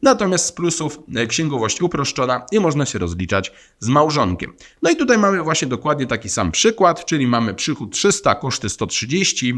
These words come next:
składki społeczne dziewiętnaście tysięcy dwieście trzy,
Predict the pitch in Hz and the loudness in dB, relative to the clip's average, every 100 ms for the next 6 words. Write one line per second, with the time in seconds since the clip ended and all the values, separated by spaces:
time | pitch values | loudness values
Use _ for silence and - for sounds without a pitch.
0 | 120 - 156 135 120 - 120 120 123 107 | -4 -4 -2 -2 -2 -2 2 2 0 -2
1 | 113 117 135 127 127 117 107 104 104 92 | -4 -2 -2 -2 -6 -6 -8 -8 -6 -4
2 | 90 104 - - 185 | -4 -4 -2 2 2